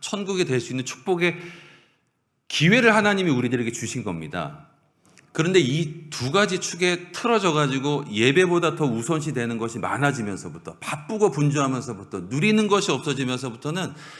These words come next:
굉장히 우리의 삶이 위험해질 수 있다는 걸 성경은 우리들에게 말씀하시면서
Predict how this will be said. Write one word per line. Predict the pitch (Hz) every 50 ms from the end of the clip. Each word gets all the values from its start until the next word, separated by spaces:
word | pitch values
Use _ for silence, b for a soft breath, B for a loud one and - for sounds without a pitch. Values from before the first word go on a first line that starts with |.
| B B B
굉장히 | - 120 135 139 151 147
우리의 | 120 110 113 123 127 123
삶이 | - - 131 131 127 110
위험해질 | 90 95 110 131 170 202 214 214 208 202 196 180 - 160
수 | 143 - 139
있다는 | 117 - - 120 117 117 113 110
걸 | 113 110
성경은 | - 170 175 180 165 170 165 139
우리들에게 | 113 101 104 98 107 104 104 104
말씀하시면서 | 92 82 78 - - 92 92 90 87 90 98 95 101 123 127 165 135 -